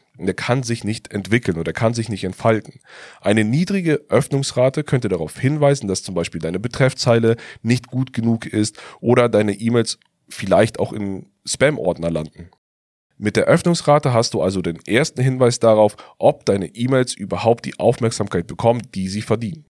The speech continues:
Nach der Öffnungsrate kommt die Klickrate oder auch oft Click-Through-Rate oder C T R genannt. Sie misst, wie viel Empfänger tatsächlich auf einen Link in deiner E-Mail geklickt haben. Diese Zahl ist besonders wichtig, wenn dein Ziel ist,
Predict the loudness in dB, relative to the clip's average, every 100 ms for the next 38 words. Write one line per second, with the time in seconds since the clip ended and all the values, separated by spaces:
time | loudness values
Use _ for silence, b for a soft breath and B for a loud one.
0 | _ _ _ _ _ -2 2 2 4 2
1 | 2 -2 2 4 2 0 -2 -2 -4 -8
2 | -6 -2 -2 2 0 0 -6 -16 -18 -2
3 | 2 4 4 2 -2 -4 -10 -8 -6 -6
4 | 2 6 6 6 2 -2 -2 -2 -4 0
5 | 0 0 -4 -10 _ B B B -10 -4
6 | 0 0 0 -6 -10 -6 -4 -4 -6 -8
7 | -4 -2 0 -2 -2 -2 0 -2 -2 -4
8 | -2 -2 -2 -6 -4 0 0 0 -6 -4
9 | -2 0 -2 -2 -2 -2 -4 -6 -8 -8
10 | -12 -12 _ _ _ _ _ -6 -4 0
11 | 2 2 0 0 0 2 -2 -4 -6 -4
12 | -2 -2 -4 -4 -4 -2 -2 -4